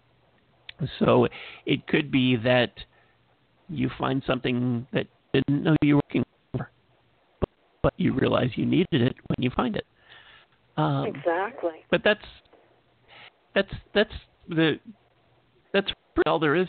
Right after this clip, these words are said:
Speaker 1: to that. It's not, um, it's not a big thing, and it doesn't cost you anything, and I don't make any money from it. Um, and, um, just to give you an example, the, s-, some of the, I'll mention some of the songs that are on there now. Um, uh,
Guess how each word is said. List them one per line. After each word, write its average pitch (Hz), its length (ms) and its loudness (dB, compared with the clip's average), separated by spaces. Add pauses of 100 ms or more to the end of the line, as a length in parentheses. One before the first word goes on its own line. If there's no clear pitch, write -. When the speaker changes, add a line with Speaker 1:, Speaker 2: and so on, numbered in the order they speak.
Speaker 1:
to 139 80 0
that. 117 200 0
It's - 260 -14
not, 165 280 2 (260)
um, 127 320 0 (140)
it's 127 160 -4
not 131 180 2
a 160 40 2
big 160 340 0
thing, 160 320 0 (460)
and 127 140 4
it 110 100 -4
doesn't 131 340 2
cost 131 300 2
you 147 120 0
anything, 147 420 -2
and 143 120 -2
I 113 80 -2 (100)
don't - 140 -6
make 156 100 -2
any 151 220 0
money 131 300 -2
from 127 200 -4
it. - 180 -12 (540)
Um, 127 240 2 (1200)
and, 139 280 2
um, 135 280 2
just - 200 0
to - 60 -6
give 165 140 0
you 165 140 2
an 160 60 0
example, 135 540 0
the, 123 120 0 (260)
s-, - 260 -4
some 156 140 2
of 147 60 0
the, - 100 -6 (400)
I'll 147 80 0
mention 127 260 -2 (180)
some 123 120 -2
of 131 60 -2
the - 60 -12
songs 123 260 -2
that 147 100 0
are - 100 -2
on 127 160 0
there 127 160 0
now. 117 280 -2 (380)
Um, 120 220 0 (600)
uh, 123 260 2